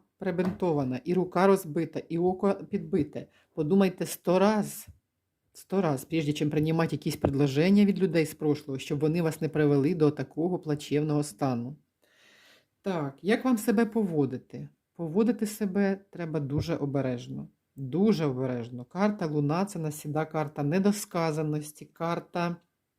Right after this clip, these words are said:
м, все ще зі словом «недо», «недо». Е, то собака, то вовк, рак, шаг, шаг вперед, два назад, то я сонечко, то я,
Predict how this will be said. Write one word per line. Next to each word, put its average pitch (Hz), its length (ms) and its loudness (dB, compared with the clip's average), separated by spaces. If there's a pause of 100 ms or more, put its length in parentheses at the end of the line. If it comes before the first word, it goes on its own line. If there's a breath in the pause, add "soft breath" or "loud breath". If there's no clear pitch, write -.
(960)
м, 160 340 -2 (380 loud breath)
все - 260 0
ще 214 180 2
зі 208 120 0
словом 170 360 2
«недо», 147 500 0 (120)
«недо». 151 500 -6 (1400 loud breath)
Е, 147 440 -4
то 202 180 0
собака, 208 480 2
то 196 180 4
вовк, 196 380 4 (140)
рак, 180 280 -2
шаг, 170 340 -6
шаг 175 300 -4
вперед, 180 320 -4
два 170 140 0
назад, 170 460 0
то 185 80 0
я 170 120 4
сонечко, 180 560 0
то 175 260 -4
я, 165 560 0